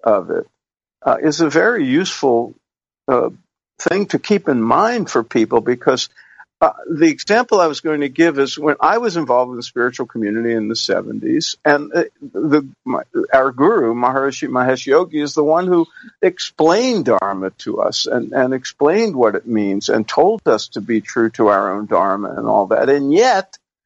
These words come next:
there were certain assumptions that if you behaved a certain way, it would be, you know, you'd get closer to the guru, and it would be, uh, it would bestow great boons on your own spiritual growth and all that. And that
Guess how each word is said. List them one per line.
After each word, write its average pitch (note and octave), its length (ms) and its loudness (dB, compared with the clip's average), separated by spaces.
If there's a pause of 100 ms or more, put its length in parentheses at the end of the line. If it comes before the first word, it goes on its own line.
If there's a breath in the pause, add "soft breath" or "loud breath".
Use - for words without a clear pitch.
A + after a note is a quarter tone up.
(220 soft breath)
there D#3+ 180 4
were D#3+ 120 2
certain F#3+ 440 -2
assumptions E3+ 680 0
that C#3 180 4
if C3+ 140 -6
you C#3 100 0
behaved D#3 640 0
a D3+ 60 -6
certain C3+ 440 -4
way, - 400 -8 (500)
it D3 120 4
would C#3+ 220 -2
be, C3+ 520 -2 (100)
you C#3 180 2
know, A2+ 100 0
you'd A2+ 240 0
get A#2+ 200 2
closer C3 480 0
to - 180 -8
the F#2+ 140 -10
guru, C#3 760 2 (260 loud breath)
and A2 180 2
it A2+ 100 0
would A2+ 220 2
be, A2+ 500 0 (160)
uh, A2 360 2 (520)
it - 240 2
would A#2 220 0
bestow A#2+ 480 2
great A2+ 400 -2
boons C#3 480 2
on A#2 180 2
your A2+ 240 0
own C3 160 2
spiritual A2+ 760 -2
growth C#3+ 760 2
and B2+ 180 0
all B2+ 260 2
that. B2 280 2
And C3 140 -2
that A3 240 0